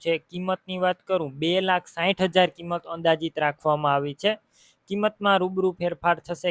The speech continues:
કિંમત ફિક્સ નથી. ટ્રેક્ટર ક્યાં જોવા મળશે તેની વાત કરું, પ્રોપર અમરેલી જોવા મળશે. ટ્રેક્ટર લેવું હોય,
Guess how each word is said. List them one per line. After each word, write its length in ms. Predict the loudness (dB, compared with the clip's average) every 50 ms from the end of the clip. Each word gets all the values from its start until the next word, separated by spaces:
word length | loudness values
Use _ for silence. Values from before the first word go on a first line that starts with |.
| -4 -4 -8
કિંમત 300 | -8 -4 -2 -4 -4 -4 -8 -12
ફિક્સ 240 | -12 -12 -12 -12 -6
નથી. 380 | -2 -2 -2 -2 -2 -4 -6 -6 -8
ટ્રેક્ટર 420 | _ -2 -2 -2 0 _ 0 0 0 0
ક્યાં 240 | -2 -2 -2 0 0 0
જોવા 280 | 4 6 6 6 6 4
મળશે 340 | 2 -2 -6 -4 -6 -8 -6 -6
તેની 280 | -6 -6 -6 -4 -2 0
વાત 140 | -2 -2 -4 _ -4
કરું, 240 | -2 -2 -2 -6 -8 _ _ _ _ _ _ _ _ _ _ _ 0
પ્રોપર 340 | 0 0 2 2 2 2 4
અમરેલી 560 | 2 2 0 0 0 0 0 0 0 -2 -2 -2
જોવા 260 | 0 2 4 2 2
મળશે. 360 | 2 0 -2 -4 -2 -2 -4 -4 -4
ટ્રેક્ટર 400 | -4 -6 -6 -6 -4 _ -4 -4 -2 0
લેવું 200 | 0 0 0 0 -2
હોય, 180 | -2 -2 -4